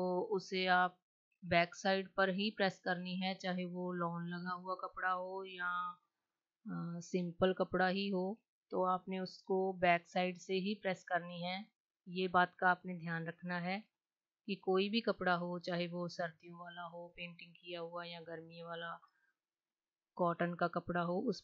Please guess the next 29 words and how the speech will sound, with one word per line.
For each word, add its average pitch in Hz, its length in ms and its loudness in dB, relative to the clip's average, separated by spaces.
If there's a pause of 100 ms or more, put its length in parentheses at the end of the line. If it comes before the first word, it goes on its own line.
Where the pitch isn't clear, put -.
पर 185 200 2
बैक 175 280 4
साइड 180 340 -2
से - 240 -8
ही 202 220 -4
आपने 185 300 0
पेंटिंग 165 520 -14 (580)
किए 180 220 0
हुए 175 240 0
पर 175 240 0 (680)
आपने 175 300 -2
प्रेस 170 380 2
करनी 165 340 2
है। 185 180 0 (640)
अगर 196 240 4
आप 196 160 10
सीधे 190 380 4
पर 208 200 6
प्रेस 202 300 2
करोगे 190 440 2
तो 196 120 2
वो 190 160 2 (720)
प्रेस 190 300 2
की 202 200 -6 (160)
जो 190 160 2 (140)
हीट 185 300 2
होती 196 300 2
है, 190 100 2
गर्म 180 360 2